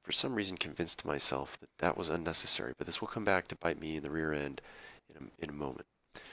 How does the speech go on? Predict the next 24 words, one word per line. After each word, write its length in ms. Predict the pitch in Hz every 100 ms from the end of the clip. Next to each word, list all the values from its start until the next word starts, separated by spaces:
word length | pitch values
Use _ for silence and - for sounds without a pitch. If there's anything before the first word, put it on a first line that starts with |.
| - - - - - -
So, 300 | 123 107 104 - -
uh, 280 | 80 71 67 - _ _ _ -
I 60 |
saved 420 | 80 - 82 - -
the 100 | 78
other, 280 | 71 73 - _ _ _ _ -
uh, 280 | - 69 71 - _ _ _ _ _ _ _ _ _ _ _ _ -
uh, 120 | - -
two 240 | - 95
I 100 | 65
P 120 | - -
C. 260 | - -
So 160 | - -
ten 220 | - 117
infantry 360 | 107 - - 90
and 100 | 78
save 280 | - 71 -
two. 180 | - - _ _ -
Now, 220 | 71 67 -
Britain's 380 | 113 - 107 -
going 320 | 71 65 69
here 340 | 85 71 71 - -
right 180 | 69
now, 280 | - 67 71